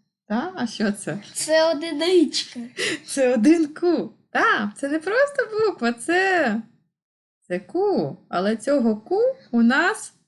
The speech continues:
Speaker 1: один, та? Дивіться, як все просто. Це не просто. Це не просто Q. Так
Speaker 2: Це о-
Speaker 1: само. Так само і тут. Це не просто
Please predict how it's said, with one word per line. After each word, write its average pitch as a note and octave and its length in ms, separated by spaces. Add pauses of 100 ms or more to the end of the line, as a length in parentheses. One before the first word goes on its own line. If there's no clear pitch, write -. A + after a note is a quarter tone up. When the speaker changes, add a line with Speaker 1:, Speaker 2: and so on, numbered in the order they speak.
(160)
Speaker 1:
один, A#3 880
та? F#4 440 (840)
Дивіться, A3+ 480
як - 160
все - 140
просто. - 460 (1200)
Це F#3+ 80
не G#3 120
просто. C#4 580 (880)
Це G#3 120
не F#3 140
просто D#4+ 800 (360)
Q. C#4 300 (260)
Так F#3 200
Speaker 2:
Це C#4 60
о- - 40
Speaker 1:
само. G3+ 640 (600)
Так A3 140
само A#3+ 360
і A#3+ 40
тут. G3 280 (100)
Це A3+ 140
не D4 100
просто G4 420